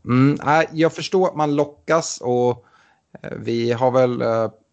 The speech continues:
i poddlaget pratat lite om att eventuellt byta ut, eh, Sterling för att kunna, eh, göra om lite i laget och, eh, använda pengarna på annat håll.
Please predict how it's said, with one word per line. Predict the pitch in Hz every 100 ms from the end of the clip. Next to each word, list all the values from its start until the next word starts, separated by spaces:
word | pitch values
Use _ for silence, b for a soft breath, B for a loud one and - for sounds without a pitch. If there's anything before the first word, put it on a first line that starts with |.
| _
i | - - 113 110 110
poddlaget | 123 117 117 135 120 107 -
pratat | 120 110 - 135 110
lite | 104 - 107
om | 107
att | 110 - -
eventuellt | 110 104 101 110 107 104 -
byta | 110 107 -
ut, | 110 110 104 _ - - -
eh, | 104
Sterling | 101 - 107 101 101 104
för | -
att | 107 101 - _ _
kunna, | - 107 104 98 98 b b b _
eh, | - - - 104
göra | 113 110
om | 110 107
lite | 107 107 -
i | 107
laget | 107 104 104 101 104 - -
och, | 110 107 107 110 107 -
eh, | 110 107 -
använda | 113 107 107
pengarna | 104 107 104 104
på | 110
annat | 107 107 104 -
håll. | 127 95 98